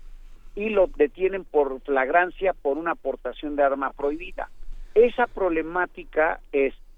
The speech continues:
con la reforma al Código Nacional puede alcanzar la libertad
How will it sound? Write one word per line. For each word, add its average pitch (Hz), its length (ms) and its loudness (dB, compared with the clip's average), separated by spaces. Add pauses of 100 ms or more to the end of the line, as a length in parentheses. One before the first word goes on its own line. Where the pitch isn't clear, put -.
(260)
con 151 300 0
la 151 100 4
reforma 214 920 2
al 131 200 -4
Código 190 360 -6
Nacional 160 400 -4
puede 175 260 -2
alcanzar 156 500 -4
la 147 80 0
libertad 131 560 0